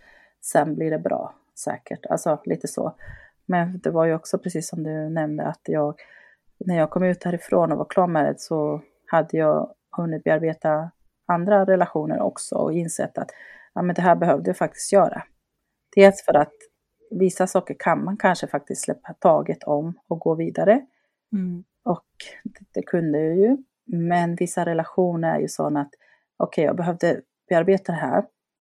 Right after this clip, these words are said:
Speaker 1: för att lära mig att hantera det och gå vidare med det. Alltså fortsätta leva vidare med det. Men jag behövde ändå liksom, eh, jobba med och, eh, få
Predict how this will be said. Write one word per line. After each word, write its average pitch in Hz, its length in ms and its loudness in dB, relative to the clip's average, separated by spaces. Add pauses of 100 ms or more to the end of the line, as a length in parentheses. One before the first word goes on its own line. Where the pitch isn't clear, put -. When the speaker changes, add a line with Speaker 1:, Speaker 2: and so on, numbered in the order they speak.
(160)
Speaker 1:
för 175 80 4
att 160 140 4
lära 160 200 6
mig 151 140 0
att 202 60 -4
hantera 196 600 4
det 160 80 2
och 175 220 2
gå 175 120 -2
vidare 165 460 0
med 196 460 0
det. - 240 -4 (500)
Alltså 175 200 -6
fortsätta - 520 -2
leva 180 180 4
vidare 170 360 -4
med 165 360 -6 (340)
det. 175 240 -2 (440)
Men 196 360 2 (220)
jag 165 160 0
behövde 180 360 0
ändå 180 280 -2
liksom, - 560 -6 (640)
eh, 160 220 -4
jobba 175 500 -2
med 165 340 -8 (140)
och, - 400 -14
eh, - 260 -6 (840)
få 180 320 4